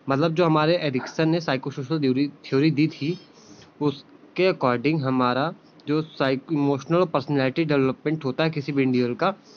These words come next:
वो एक कंटिन्यूअस प्रोसेस होता है। ठीक है, एरिक्सन के according इमोशनल और पर्सनैलिटी डेवलपमेंट हर इंडिविजुअल का कंटिन्यूअस प्रोसेस होता है, मतलब ये लाइफ लॉन्ग चलता रहता है।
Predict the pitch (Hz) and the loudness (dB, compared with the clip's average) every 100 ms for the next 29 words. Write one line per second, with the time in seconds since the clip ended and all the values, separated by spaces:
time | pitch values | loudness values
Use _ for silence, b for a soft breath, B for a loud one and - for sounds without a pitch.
0 | B - 139 170 160 139 135 143 165 - | B -2 0 2 0 0 2 2 0 -2
1 | 123 - 113 - 104 110 104 117 - - | -4 -4 -12 -14 -14 -14 -14 -18 -18 -16
2 | - 170 160 - - B B B B - | -14 -14 -16 -20 -20 B B B B -4
3 | 127 135 - 170 175 165 127 117 156 185 | -2 -2 0 0 0 0 0 0 -2 -4
4 | B B 131 131 135 131 - 160 180 180 | B B -2 2 2 0 0 0 2 2
5 | 165 160 - - 151 135 139 135 127 160 | -2 -8 -18 -8 -4 -2 0 0 0 2
6 | 147 139 139 165 160 143 156 151 139 139 | 2 2 0 -2 -2 2 2 4 4 4
7 | 147 170 156 131 139 143 139 131 143 139 | 2 0 0 0 2 0 0 -2 -2 -4
8 | - 139 156 143 160 143 127 147 160 147 | -4 -2 0 2 2 2 0 0 -2 -2
9 | 117 117 107 104 - | -4 -6 -8 -10 -18